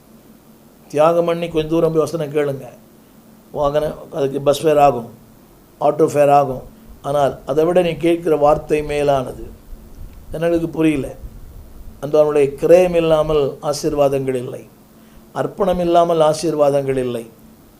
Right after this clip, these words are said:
அடுத்த வார்த்தை, அப்பொழுது ஸ்திரீ, "உமக்கு நான் யார் எழுப்ப வேண்டும்?" என்றார். அதற்கு அவன், "சாமுவேலை எழும்பி வர பண்ண வேண்டும்" என்றான். இது பல விதங்களில் வித்தியாசமான கருத்து. அந்த ஸ்திரீ சாமுவேலை கண்ட மாத்திரத்தில்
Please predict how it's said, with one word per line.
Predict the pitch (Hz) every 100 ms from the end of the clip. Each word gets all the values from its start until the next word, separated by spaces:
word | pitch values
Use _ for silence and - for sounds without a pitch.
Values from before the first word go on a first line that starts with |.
| - -
அடுத்த | 156 165 156
வார்த்தை, | 143 135 135 131 120 -
அப்பொழுது | 147 156 165 151
ஸ்திரீ, | 139 - 170 143 117 - - - - - - -
"உமக்கு | 151 - 160
நான் | 151 139 -
யார் | 151 170
எழுப்ப | 165 160 160 160
வேண்டும்?" | 156 151 151 139
என்றார். | 131 131 120 - - - - - - _ -
அதற்கு | 143 151 151 156
அவன், | 143 135 -
"சாமுவேலை | 151 170 165 160 156 147
எழும்பி | 160 165
வர | 147 143
பண்ண | - 143 139
வேண்டும்" | 135 135 131
என்றான். | 123 117 - - - - - - - - - -
இது | 143
பல | 139 151 156
விதங்களில் | 165 165 156
வித்தியாசமான | 147 165 160 151 143
கருத்து. | 147 139 139 127 113 - - - - - - -
அந்த | 135 156 160
ஸ்திரீ | 160 170 160 156 -
சாமுவேலை | 147 160 160 151 143
கண்ட | 143 147 147
மாத்திரத்தில் | 139 131 139 135 - 135 127